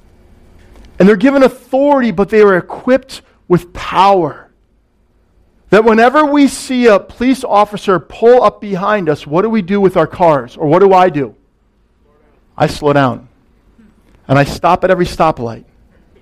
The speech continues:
Think about this. You know what the worst thing is when your kids start driving? There's nothing worse because they all tell you how to drive then. Put your blinkers on, put your this, put your that, whatever. They all become the greatest drivers.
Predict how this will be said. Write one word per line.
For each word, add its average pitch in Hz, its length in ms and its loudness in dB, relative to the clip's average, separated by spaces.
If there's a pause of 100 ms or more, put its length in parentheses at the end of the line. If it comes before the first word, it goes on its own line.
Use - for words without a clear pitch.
(1120)
Think 269 260 -2
about 190 280 2
this. 135 200 -8
You 190 40 -4
know 233 60 4
what 269 60 0
the 254 60 -6
worst 220 260 2
thing 208 120 -8
is 202 140 -4
when 196 120 -4
your 165 80 -8
kids 196 240 -6
start 170 220 -2
driving? 139 500 -2 (300)
There's 190 140 2
nothing 254 380 0
worse 160 380 -2
because 185 260 -2
they 202 140 4
all 262 280 4
tell 247 220 0
you 247 100 0
how 214 120 4
to 214 80 -2
drive 170 340 0
then. 135 240 -4 (240)
Put 427 140 -2
your 466 100 2
blinkers 403 380 -4
on, 302 180 -2
put 427 120 0
your 453 100 4
this, 427 220 0
put 440 180 -4
your 440 100 4
that, 415 300 2
whatever. 185 420 2
They 160 100 0
all 233 140 4
become 247 240 -2
the 220 80 2
greatest 185 540 0
drivers. 156 680 -2